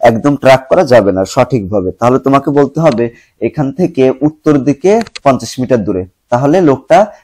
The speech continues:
ঠিক উত্তর দিকে যাবে এবং পঞ্চাশ মিটার দূরে যাবে। এই যে দেখো, যদি এ-, এই স্কুলের location জানার জন্য আমার দিকেরও প্রয়োজন হচ্ছে,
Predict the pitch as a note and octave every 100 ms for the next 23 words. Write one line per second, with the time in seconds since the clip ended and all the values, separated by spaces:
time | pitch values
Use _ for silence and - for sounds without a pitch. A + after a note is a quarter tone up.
0 | _ F3+ G#3+ - _ - D3 - C#3+ C3
1 | C#3 E3 F#3+ A3 C#3+ C#3 C3+ B2+ A2+ -
2 | A2+ A#2+ G#2 G#2 F#2 F#2 F#2 _ _ _
3 | - F#3+ F#3+ F3 C#3 - F#3 F#3+ - _
4 | - B2 E3 - - C#3 D3+ D#3 - E3
5 | F3 D#3 B2+ D#3+ F#3 E3+ C#3 B2+ A#2+ C3
6 | C#3 A#2 A#2 C#3 G#2+ C#3 E3+ D3+ - F#3
7 | F3+ F3+ F#3 - G3 G#3